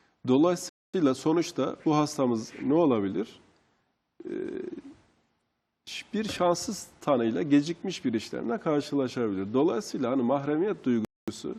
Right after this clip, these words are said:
tabii ki insanların en değerli duygusu.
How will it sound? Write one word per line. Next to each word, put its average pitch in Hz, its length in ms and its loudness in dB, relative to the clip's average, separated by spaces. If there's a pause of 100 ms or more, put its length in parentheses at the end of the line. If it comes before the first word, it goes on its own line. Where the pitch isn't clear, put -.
tabii 123 240 -2
ki - 160 -8
insanların 123 640 -2 (520)
en 139 300 8
değerli 110 400 4
duygusu. 104 480 -2